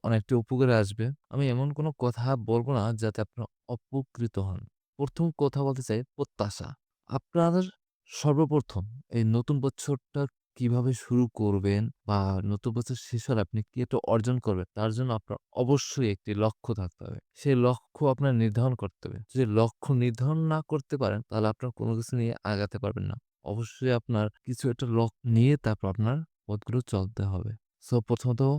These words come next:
লক্ষ্য বা প্রত্যাশা। প্রত্যাশা নিয়ে আপনার আগাতে হবে লক্ষ্যের দিকে। First of all, set your goal। দ্বিতীয়ত, পুরনো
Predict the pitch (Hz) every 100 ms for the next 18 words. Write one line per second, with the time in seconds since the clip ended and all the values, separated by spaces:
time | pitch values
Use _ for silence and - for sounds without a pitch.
0 | 147 _ 104 101 90 _ - 107 - _
1 | 107 107 139 - - 123 - 135 _ _
2 | 127 - 139 139 147 135 120 117 139 151
3 | _ _ _ 113 113 120 110 107 110 117
4 | 120 110 101 - - 95 95 - 110 _
5 | _ _ 113 - 110 131 - 120 107 98
6 | 95 95 123 _ _ _ 120 135 147 165
7 | 120 - _ _ _ - 175 185 185 185